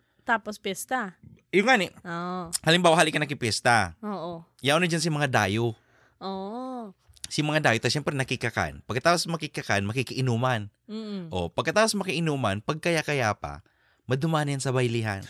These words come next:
Speaker 1: Ang baraylihan ba sa Indo, may, may ano, may itong garo? Halimbawa, sa mo kaya igwan, duwang klase. Baraylihan ng mga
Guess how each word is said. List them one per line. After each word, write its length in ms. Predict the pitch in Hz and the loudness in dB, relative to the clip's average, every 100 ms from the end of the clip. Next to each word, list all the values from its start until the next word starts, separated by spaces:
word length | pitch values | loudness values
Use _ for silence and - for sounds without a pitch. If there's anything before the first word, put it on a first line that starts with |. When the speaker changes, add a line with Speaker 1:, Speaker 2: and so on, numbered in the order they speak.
| - | -8
Speaker 1:
Ang 160 | - 392 | -4 -2
baraylihan 520 | 427 466 359 339 285 | 0 2 2 2 0
ba 100 | 254 | -2
sa 120 | 247 220 | -4 -6
Indo, 260 | 214 233 | -4 -2
may, 160 | 254 262 | -2 -4
may 480 | 233 214 220 214 185 | -4 -6 -8 -6 -6
ano, 240 | 190 190 | -6 -8
may 300 | 196 196 196 190 185 180 180 175 - _ _ | -8 -8 -8 -8 -8 -8 -10 -12 -16 _ _
itong 280 | - 196 202 | -18 -14 -10
garo? 200 | 190 190 | -8 -6
Halimbawa, 380 | 185 202 208 196 - | -6 -2 -2 -2 -6
sa 140 | - | -6
mo 100 | 285 | -4
kaya 220 | 294 277 | 0 0
igwan, 340 | 233 196 214 196 | 0 -4 -4 -4
duwang 260 | 202 214 | -4 -6
klase. 540 | 185 214 175 - 208 170 _ _ _ _ | -4 -4 -4 -4 -4 -6 _ _ _ _
Baraylihan 640 | 208 233 233 214 214 208 | 0 2 2 0 -4 -4
ng 220 | 202 196 190 | -6 -6 -6
mga 200 | 190 | -6